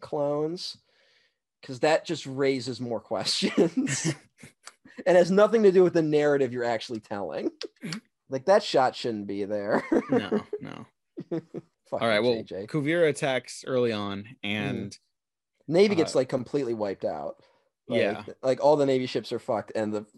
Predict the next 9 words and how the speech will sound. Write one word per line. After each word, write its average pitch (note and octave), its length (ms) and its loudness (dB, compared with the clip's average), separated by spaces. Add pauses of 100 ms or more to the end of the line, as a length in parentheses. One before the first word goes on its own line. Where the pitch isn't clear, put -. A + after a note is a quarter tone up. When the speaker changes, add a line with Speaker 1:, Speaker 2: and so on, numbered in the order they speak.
(380)
Speaker 1:
uh, G#2+ 180 0 (400)
president, A#2+ 460 0
like, A2 160 -2
immediately G#2 540 -4
decides F#2 340 -4
to F#2 80 -10
surrender, F2+ 420 -4
which C#3+ 200 -2
might C#4+ 260 6